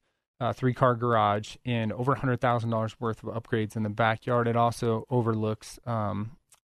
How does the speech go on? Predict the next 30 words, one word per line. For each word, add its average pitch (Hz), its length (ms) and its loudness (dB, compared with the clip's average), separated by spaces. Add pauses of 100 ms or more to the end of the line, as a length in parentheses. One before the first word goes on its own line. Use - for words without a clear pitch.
open 143 220 2
space 139 320 2
and 131 100 2
then 120 160 2
the 113 60 4
mountain, 110 480 0
mountain 107 340 -2
views 107 320 -2
too. 110 320 -2 (580)
And 139 100 6
then 139 120 8
we 143 100 8
have 131 400 6 (100)
another 147 280 6
one 143 300 6 (180)
over 131 460 6 (500)
by 135 140 6
Chatfield 123 480 0
Farms, 143 600 4
over 135 220 4
by 117 180 4
Chatfield 123 500 0
Reservoir, 123 680 2
beautiful 143 440 2
listing, 127 540 2
nine 123 200 0
hundred 117 360 0
forty 123 320 0
thousand. 113 680 0 (560)
Um, 113 420 2